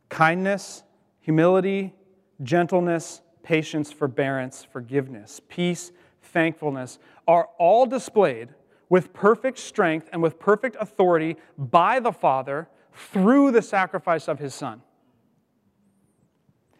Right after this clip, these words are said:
It's God's uniform put into action, Jesus is.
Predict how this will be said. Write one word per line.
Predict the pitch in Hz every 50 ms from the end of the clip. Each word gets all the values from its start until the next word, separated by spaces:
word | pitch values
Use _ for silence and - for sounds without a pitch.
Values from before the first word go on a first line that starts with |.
| _ -
It's | 190 175 - 175
God's | 160 196 202 233 262 247 175 151 165
uniform | 208 233 233 196 - 214 202 190 156
put | - - 214 214 214
into | 185 170 160 156 156
action, | 151 147 147 143 - - 131 131 135 _ _ _ _ _ _ _ _
Jesus | - 175 160 139 131 123 -
is. | 131 131 135 - _